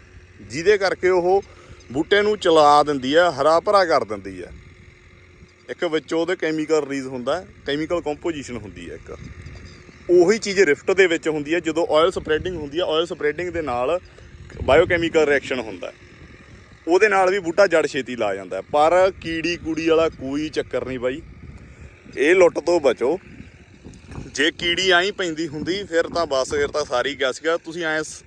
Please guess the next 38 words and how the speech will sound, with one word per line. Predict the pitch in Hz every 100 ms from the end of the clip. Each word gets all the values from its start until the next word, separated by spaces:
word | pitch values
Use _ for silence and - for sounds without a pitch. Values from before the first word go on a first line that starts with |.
| -
ਸੋਚੋ | - 139 170
ਤਾਂ | 175
ਸਹੀ, | 160 165 185 170 143 -
ਪਾਣੀ | 170 170 190
ਦੇ | 202
ਵਿੱਚ | 190 170 175
ਸੁੰਡੀ | 180 196 214
ਕਿਵੇਂ | 180 147
ਪੈ | 117
ਜੂ? | 87 - - - - - - - - - - _ _ _ _ _ _ - -
ਉੱਪਰ | 156 - 185
ਜ਼ਰੂਰ | 196 190 185
ਪੈ | 185 180
ਸਕਦੀ | 185 180 190
ਹੈ, |
ਜਿੱਥੇ | 180 170 196 190 - - - - - - -
ਆਪਾਂ | 147 170
ਕਹਿੰਦੇ | 185 202
ਨੇ | -
ਪਰਤ | 170
ਤੋਂ | 170 175
ਉੱਪਰ | 175 170
ਤਾਂ | 165
ਜ਼ਰੂਰ | 165 147 135
ਪੈ | 127 147
ਜੂਗੀ, | 143 143 143 - - - -
ਪਰ | 180
ਪਾਣੀ | - 185 190 220
ਦੇ | 220
ਵਿੱਚ | 214 202
ਕਿਵੇਂ | 180 180 151
ਪੈ | 123
ਜੂਗੀ? | 110 98 - _ - _ _ _ _ - _ _ _ - -
ਉਹ | 160 185
ਕਿਹੜਾ | 220
ਮੈਰੀਨ | 233 196 185 185
ਲਾਈਫ | 185 185 165
ਹੈ? | 180